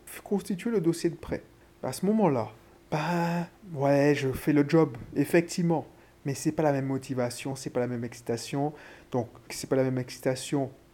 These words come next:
Chez le notaire aussi, les mecs, ils sont pas, ils sont blasés, tu vois. Euh, ils ont des, des transactions, euh, plus importantes. Donc, ton dossier passe,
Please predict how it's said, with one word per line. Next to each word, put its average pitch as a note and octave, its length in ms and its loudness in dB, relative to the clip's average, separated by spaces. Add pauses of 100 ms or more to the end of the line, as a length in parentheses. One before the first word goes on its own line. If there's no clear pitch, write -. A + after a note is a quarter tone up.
Chez - 200 2
le D#3+ 80 6
notaire D#3+ 300 6
aussi, E3 480 4
les D3 140 4
mecs, C#3 240 0
ils - 40 -12
sont B2 120 -6
pas, A2+ 380 -4
ils A#2+ 60 -8
sont - 140 -8
blasés, C3+ 540 4
tu - 100 -16
vois. B2+ 340 4 (360)
Euh, A2+ 100 0
ils A#2 160 0
ont B2 60 2
des, B2 200 0
des C3 240 -8
transactions, C3 680 -2 (380)
euh, A#2 280 0 (260)
plus B2+ 160 -4
importantes. C#3 640 4 (220)
Donc, A#2+ 180 -6
ton C3 100 -2
dossier C3 420 -2
passe, C3 460 -2